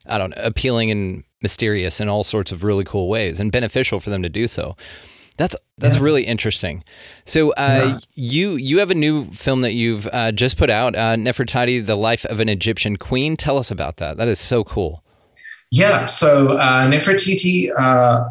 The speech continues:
Speaker 2: wait, are we talking about the, the, the Nefertari one?
Speaker 1: Yes, Nefertari. Yes.
Speaker 2: Yes. Yes. Okay. Because there's a Nefertiti one coming, but
Speaker 1: That
Speaker 2: I'll
Speaker 1: one's
Speaker 2: talk
Speaker 1: coming
Speaker 2: about
Speaker 1: soon.
Speaker 2: that.
Speaker 1: The one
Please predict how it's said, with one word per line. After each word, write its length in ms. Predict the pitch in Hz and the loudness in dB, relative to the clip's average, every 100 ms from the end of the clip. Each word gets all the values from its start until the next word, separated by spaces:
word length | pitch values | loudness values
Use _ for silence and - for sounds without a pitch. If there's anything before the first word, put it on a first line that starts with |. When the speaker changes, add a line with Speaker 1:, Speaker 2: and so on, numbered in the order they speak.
| 131 | 0
Speaker 2:
wait, 240 | 120 117 - - | 0 0 -2 -2
are 80 | 123 | 2
we 80 | 139 | 2
talking 200 | 160 170 | 2 2
about 360 | 151 135 131 | 4 2 0
the, 180 | - 151 - - | -4 -4 -6 -4
the, 160 | 123 | 0
the 380 | 117 135 139 127 | 4 4 4 4
Nefertari 600 | 135 - - 170 180 156 | 4 4 4 4 6 6
one? 240 | - - - _ _ _ _ | 4 0 -8 _ _ _ _
Speaker 1:
Yes, 340 | 127 139 90 | 0 0 2
Nefertari. 680 | - 123 123 - 110 82 85 - - | -2 -2 0 0 0 -2 -8 -20 -12
Yes. 280 | - 120 - | 0 0 2
Speaker 2:
Yes. 360 | - - - - - _ _ | -2 -2 -4 -6 -10 _ _
Yes. 280 | - 110 - 135 | -6 -2 -2 -2
Okay. 240 | 117 120 | -2 0
Because 500 | 127 143 139 - - - - _ _ _ _ | 2 2 2 0 -6 -10 -16 _ _ _ _
there's 260 | 120 147 156 | 4 6 6
a 80 | 160 | 6
Nefertiti 540 | 143 151 147 180 165 | 4 4 2 2 4
one 160 | 127 117 | 4 6
coming, 260 | 113 104 | 4 2
but 100 | 113 | 2
Speaker 1:
That 160 | 113 113 | 4 4
Speaker 2:
I'll 60 | 120 | 2
Speaker 1:
one's 200 | 151 - | 0 0
Speaker 2:
talk 140 | 170 | 0
Speaker 1:
coming 160 | 170 - | 2 2
Speaker 2:
about 120 | 113 | 2
Speaker 1:
soon. 320 | 143 117 107 | 2 2 2
Speaker 2:
that. 60 | 107 | 2
Speaker 1:
The 80 | |
one 220 | 123 135 | 2 2